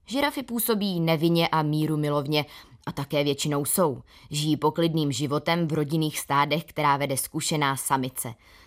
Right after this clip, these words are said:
Když ale dojde k ohrožení, začnou kopat a umí i rychle běhat, takže ubránit se dokážou.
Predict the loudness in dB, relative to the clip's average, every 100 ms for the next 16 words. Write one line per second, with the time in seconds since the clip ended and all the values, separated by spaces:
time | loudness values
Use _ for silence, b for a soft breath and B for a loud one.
0 | b -8 -4 -2 2 4 4 4 2 0
1 | -4 -4 -2 0 0 0 0 0 -4 -2
2 | 0 4 2 4 0 0 -2 -2 -2 -2
3 | 0 2 4 4 -2 -4 B -8 -4 -2
4 | -2 2 2 2 -6 -6 -6 -4 -2 -2
5 | -4 -6